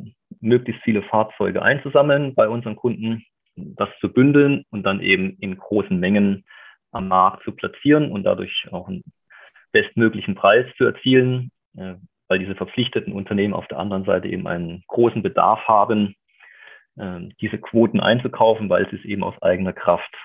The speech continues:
noch nicht schaffen. Und da aus dieser Angebot- und Nachfragesituation entsteht dann eben auch ein Marktpreis,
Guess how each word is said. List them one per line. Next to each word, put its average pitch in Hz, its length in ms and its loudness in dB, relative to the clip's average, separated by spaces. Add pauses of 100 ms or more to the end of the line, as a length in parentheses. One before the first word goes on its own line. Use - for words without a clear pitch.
(140)
noch - 260 -6
nicht - 160 -8
schaffen. 90 440 0 (220)
Und 87 160 -14
da 87 300 -10 (720)
aus 113 160 -12
dieser - 260 -4
Angebot- 104 400 -2
und 92 80 -2
Nachfragesituation 95 1040 0
entsteht 92 300 -6
dann 95 100 -8
eben 92 160 -6
auch - 140 -10
ein 87 180 -4
Marktpreis, 123 540 2